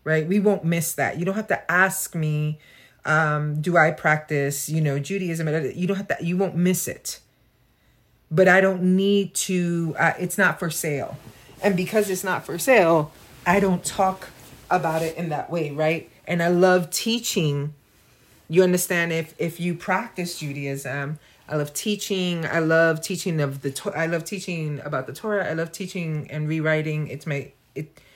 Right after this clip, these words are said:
I live for it, right? Having said that, I, as I sat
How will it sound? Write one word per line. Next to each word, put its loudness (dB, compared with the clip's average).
I 0
live 2
for -6
it, -12
right? 0
Having 2
said -2
that, 4
I, 2
as -2
I 2
sat 0